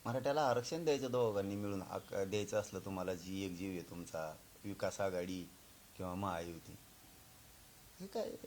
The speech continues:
उगा हे एकमेकात गैरसमज पसरवण्याचं काम आहे. हे ते कोणी असो,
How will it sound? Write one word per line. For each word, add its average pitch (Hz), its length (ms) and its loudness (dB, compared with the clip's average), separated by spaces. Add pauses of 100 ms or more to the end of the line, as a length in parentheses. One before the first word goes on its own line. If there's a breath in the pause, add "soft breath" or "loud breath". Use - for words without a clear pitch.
उगा 160 160 -2
हे - 800 -2
एकमेकात 117 360 4
गैरसमज 143 460 6
पसरवण्याचं 127 540 -2
काम 104 280 0
आहे. 78 80 -8
हे 110 140 -4
ते 156 120 -4
कोणी 185 240 0
असो, 113 300 2